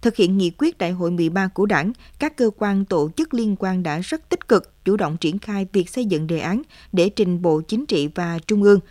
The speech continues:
Trong đó, xây dựng chiến lược cải cách tư pháp là một trong những nội dung trọng tâm của đề án, là vấn đề có tính cấp thiết trong giai đoạn hiện nay. Tổng kết mười lăm năm thực hiện nghị quyết bốn mươi chín của Bộ Chính trị về chiến lược cải cách tư pháp đến năm hai nghìn hai mươi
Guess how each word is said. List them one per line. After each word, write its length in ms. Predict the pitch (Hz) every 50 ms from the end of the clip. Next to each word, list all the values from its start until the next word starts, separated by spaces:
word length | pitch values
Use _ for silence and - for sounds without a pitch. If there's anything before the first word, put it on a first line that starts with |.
| - - - _ -
Trong 160 | 240 233 214
đó, 200 | 208 202 233 285 -
xây 120 | - 233
dựng 200 | 196 190 165 160
chiến 220 | 156 - 226 285 311
lược 220 | 262 202 180 -
cải 120 | 156 147
cách 240 | 147 - 247 - -
tư 140 | 233 208 202
pháp 320 | - - 240 277 320 -
là 160 | 240 202 170 165
một 300 | 165 175 175 165 - -
trong 180 | 269 247 240
những 240 | 208 156 185 247 262
nội 180 | 233 165 156 165
dung 220 | 180 202 196 190 185
trọng 240 | - 180 139 147 160 -
tâm 240 | 208 196 190 190 190
của 200 | - 165 165 185
đề 160 | 180 165 151
án, 220 | 156 170 202 269 - _ - - - -
là 120 | 208 214 202
vấn 220 | 202 214 277 285
đề 220 | 254 208 185 175
có 160 | 170 - 196 208
tính 320 | - - 233 247 302 311
cấp 180 | - - 294 294 -
thiết 280 | - 277 320 349 - -
trong 180 | 233 196 190
giai 120 | 180 180 175
đoạn 200 | 165 151 143 156
hiện 200 | 156 165 147 160
nay. 160 | 180 190 180 - _ _ _ _ _ _ _ _ _ _ _ -
Tổng 180 | 208 208 208
kết 280 | 202 - 285 339 - -
mười 120 | 208 202
lăm 240 | 202 226 226 220 208
năm 160 | 208 220 214 202 - - - - -
thực 140 | - 214 202
hiện 300 | - 185 156 160 165 175
nghị 140 | 180 170 147 -
quyết 240 | - 262 294 294 -
bốn 200 | 196 202 247 294
mươi 80 | 277 220
chín 240 | - - 214 269
của 120 | 302 - 262
Bộ 180 | 214 170 147
Chính 200 | 151 - 226 254
trị 260 | - - 170 143 143 - - - - _ -
về 120 | 208 208
chiến 320 | 196 - - 247 294 320 285
lược 200 | 214 226 - -
cải 100 | 160 156
cách 240 | - 254 - -
tư 160 | - 226 208 190
pháp 340 | - - 240 277 294 -
đến 220 | 202 190 208 269 294
năm 120 | 254 214
hai 160 | 202 202 196
nghìn 160 | 185 170 160 160
hai 160 | 175 190 190
mươi 240 | 185 196 208 202